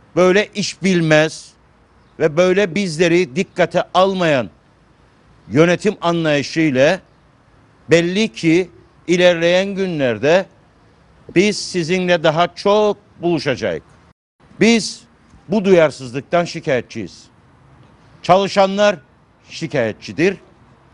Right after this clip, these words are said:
halk şikayetçidir ama onlar hala daha bizi dinlememek, bizi dikkate almamakta ısrar ediyorlar. Ve bugün bir kez daha uyarıyoruz. On beş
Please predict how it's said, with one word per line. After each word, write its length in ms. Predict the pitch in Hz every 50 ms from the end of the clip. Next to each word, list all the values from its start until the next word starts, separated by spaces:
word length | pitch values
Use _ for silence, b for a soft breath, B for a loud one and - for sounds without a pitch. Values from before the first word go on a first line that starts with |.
| _ _ _
halk 340 | - - 220 208 226 233 220 226 - - _ _ _ _ _ _ _ _ _
şikayetçidir 920 | - - 156 143 - 135 117 104 92 - - 117 117 131 190 214 196 - _ _ _ _ _ _ _ _ _ _ _ _ -
ama 240 | 190 202 190 180 170
onlar 480 | - 165 156 151 156 170 185 202 180 - -
hala 320 | - 220 220 202 180 151 120
daha 340 | 123 113 127 185 208 202 - _ _ _ _ _ _ _ _ _ _ _ -
bizi 360 | 170 156 113 175 202 151 135
dinlememek, 680 | 160 165 165 165 170 175 170 156 135 127 156 180 190 - _ _ _ - -
bizi 340 | 151 139 156 185 156 127
dikkate 500 | 160 170 - - - 151 - - 170 165 - - -
almamakta 760 | 175 185 180 165 147 123 110 110 101 - - - - 185 - b b b b b b b - -
ısrar 340 | 165 - - - 165 151 131
ediyorlar. 460 | 113 98 98 90 82 76 85 80 - - _ - - - - - - b b b b b b b b b -
Ve 120 | 147 165
bugün 440 | 185 214 208 214 214 208 170 123 127
bir 140 | 202 240 208
kez 280 | - 208 226 214 196
daha 200 | 185 185 180 185
uyarıyoruz. 560 | 170 151 131 113 101 92 82 76 76 - - - _ _ _ _ _ _ _ _ _ _ _ _ _ _ _ _ _ _ _ _ _ _ _ _ _ _ -
On 320 | - 185 208 220 214 214 208
beş 220 | 214 202 - -